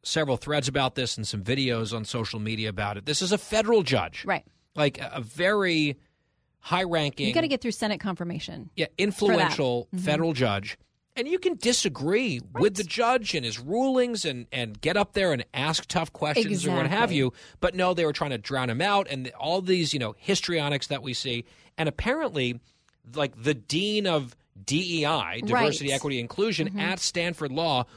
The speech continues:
Speaker 2: Mm-hmm.
Speaker 1: was there and was denouncing to his face
Speaker 2: Mm-hmm.
Speaker 1: this guest of the law school, a federal judge. <laughs> My full interview with Shannon Bream, Fox News Sunday anchor, available online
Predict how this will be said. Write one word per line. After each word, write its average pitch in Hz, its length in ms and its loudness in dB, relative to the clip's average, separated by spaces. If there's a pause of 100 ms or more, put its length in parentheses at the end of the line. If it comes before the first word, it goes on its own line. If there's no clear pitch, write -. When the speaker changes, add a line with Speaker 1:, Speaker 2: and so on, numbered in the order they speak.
Speaker 2:
Mm-hmm. 196 200 -4
Speaker 1:
was 165 320 2
there 127 500 2 (600)
and 160 200 0
was 156 280 2 (220)
denouncing 147 920 0 (280)
to 202 200 0
his 151 260 0
face 202 640 2
Speaker 2:
Mm-hmm. 190 120 -6 (460)
Speaker 1:
this 156 240 2
guest 170 440 0
of 165 80 -2
the 147 80 2
law 151 240 2
school, 147 320 -2
a - 20 2
federal 147 420 -2
judge. 156 580 -2
<laughs> - 40 -20 (340)
My 180 200 4
full 170 280 2
interview 175 320 -2
with 170 100 2
Shannon 123 400 -2
Bream, 117 380 -2
Fox 127 360 0
News 110 160 -4
Sunday 101 320 -2
anchor, 113 380 -4 (300)
available 208 500 4
online 220 640 0